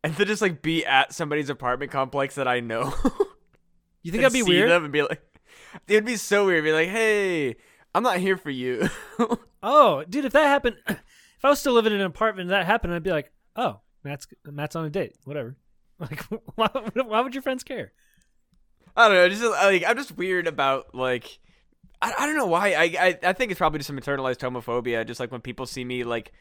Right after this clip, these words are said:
Speaker 1: with a person that I'm dating, I don't know why. Like, I'm just, I'm so,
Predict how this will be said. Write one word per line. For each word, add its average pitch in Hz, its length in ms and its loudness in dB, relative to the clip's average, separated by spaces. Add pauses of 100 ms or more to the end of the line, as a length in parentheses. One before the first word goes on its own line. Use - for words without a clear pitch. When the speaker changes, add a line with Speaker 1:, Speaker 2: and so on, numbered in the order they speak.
(240)
Speaker 1:
with 127 280 -6
a 110 80 -4
person 143 380 -2
that 147 100 -2
I'm 147 100 -4
dating, 160 400 0 (140)
I 165 100 2
don't 240 80 0
know 180 80 -2
why. 143 280 0
Like, 120 340 -4 (560)
I'm 196 140 2
just, 214 160 -6
I'm 196 120 2
so, 226 440 2